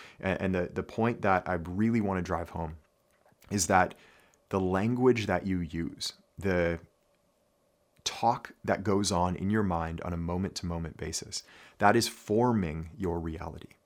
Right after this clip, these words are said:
okay? The thoughts that you think and the language that you use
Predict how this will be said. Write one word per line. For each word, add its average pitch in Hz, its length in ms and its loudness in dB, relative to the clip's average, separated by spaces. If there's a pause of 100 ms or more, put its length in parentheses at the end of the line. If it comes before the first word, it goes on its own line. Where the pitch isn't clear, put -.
(320)
okay? 87 340 -6 (520)
The 101 100 -6
thoughts 113 460 0
that 113 120 -2
you 113 100 0
think 98 400 -6
and 90 140 -4
the 85 80 -2
language 104 640 -2
that 90 160 -2
you 92 100 -2
use 82 460 -4